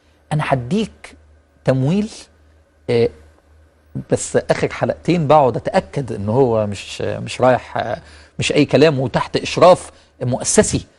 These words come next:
اتفضل نفذ المشروع. أنت اختبرت لمدة أربعتاشر أسبوع، لأن هم أربعتاشر أسبوع البرنامج.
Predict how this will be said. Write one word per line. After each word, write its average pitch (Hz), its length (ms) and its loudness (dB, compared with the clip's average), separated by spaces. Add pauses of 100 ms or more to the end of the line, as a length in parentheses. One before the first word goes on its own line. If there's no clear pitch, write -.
(420)
اتفضل 190 500 -2 (280)
نفذ 143 400 0
المشروع. 143 480 0
أنت 135 140 -2
اختبرت 190 520 0
لمدة 151 340 -2 (120)
أربعتاشر 127 600 -2
أسبوع، 131 240 2
لأن 127 220 0
هم 131 260 -2
أربعتاشر 113 680 -2
أسبوع 117 300 0
البرنامج. 117 460 -2